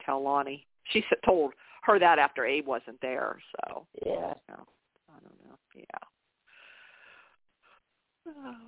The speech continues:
Speaker 1: um, let's see what else. Um, oh, and I guess, uh, was there much about Johnny's movie other than, um, Allie's gonna do Sammy because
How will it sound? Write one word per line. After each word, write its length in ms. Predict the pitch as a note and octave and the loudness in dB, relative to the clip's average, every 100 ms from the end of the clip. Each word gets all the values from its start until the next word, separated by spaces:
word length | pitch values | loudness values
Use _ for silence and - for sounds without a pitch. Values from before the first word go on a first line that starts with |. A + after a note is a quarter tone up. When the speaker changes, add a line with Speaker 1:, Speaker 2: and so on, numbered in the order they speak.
| A#3 _ _ _ _ _ _ | -20 _ _ _ _ _ _
Speaker 1:
um, 480 | E4 D4+ D#4+ D#4+ D#4 D4+ | -16 -12 -10 -8 -10 -14
let's 120 | C#4 - | -16 -18
see 140 | A3+ G#3 | -18 -16
what 160 | G3 F3+ | -16 -18
else. 300 | - - - - | -18 -20 -20 -14
Um, 600 | G#3 G3+ G3+ G3+ G3 G3 - _ _ _ _ _ _ _ _ _ _ _ - - | -10 -8 -6 -6 -6 -10 -14 _ _ _ _ _ _ _ _ _ _ _ -2 4
oh, 240 | G3 F#3 | 4 4
and 160 | E3+ D#3 _ _ - | 0 -8 _ _ -4
I 80 | F#3 | 0
guess, 180 | F3+ F#3 - - | 0 -2 -8 -4
uh, 100 | C#4+ F4+ | -2 -2
was 100 | E4 E4+ | -4 -2
there 100 | E4+ | 2
much 240 | G4 G4 | 2 2
about 300 | F#4+ F4 C#4 | 2 2 2
Johnny's 420 | B3 C4 D4 C4 G#3 | 2 2 0 -8 -6
movie 500 | A3 A#3 A#3+ B3+ B3+ | -4 -2 -4 -8 -2
other 280 | G3+ G#3+ G#3+ | 0 0 0
than, 400 | G3+ F#3 F#3 F#3 _ _ _ _ _ _ _ _ _ - _ - _ D#3+ | 2 2 0 -8 _ _ _ _ _ _ _ _ _ -20 _ -20 _ 2
um, 160 | D#3 - | 2 4
Allie's 380 | D#3 E3 F3+ F3 F3+ | 4 4 0 -4 -6
gonna 200 | F3 D#3+ | -6 -4
do 320 | E3 E3 D#3+ - | -4 -4 -8 -4
Sammy 400 | E3+ D3+ D3 D3 | 0 2 0 -4
because 480 | C#3+ - C3+ C3+ | -8 -2 0 0